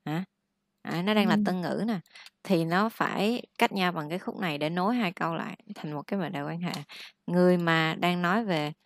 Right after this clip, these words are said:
Speaker 1: cái môn học. Vậy thì mình biến nó thành in.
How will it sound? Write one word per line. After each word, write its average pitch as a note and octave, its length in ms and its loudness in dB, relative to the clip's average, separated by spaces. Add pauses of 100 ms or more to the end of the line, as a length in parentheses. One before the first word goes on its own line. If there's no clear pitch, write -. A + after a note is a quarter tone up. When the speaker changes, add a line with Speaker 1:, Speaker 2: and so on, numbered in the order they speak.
(260)
Speaker 1:
cái F#3+ 140 -4
môn F#3 120 0
học. F3 220 -2 (380)
Vậy C#3+ 120 -4
thì D#3 160 -2
mình C#3+ 260 -8 (180)
biến F#3 220 -2
nó B3 120 0
thành D3 260 -4 (220)
in. G3+ 160 -4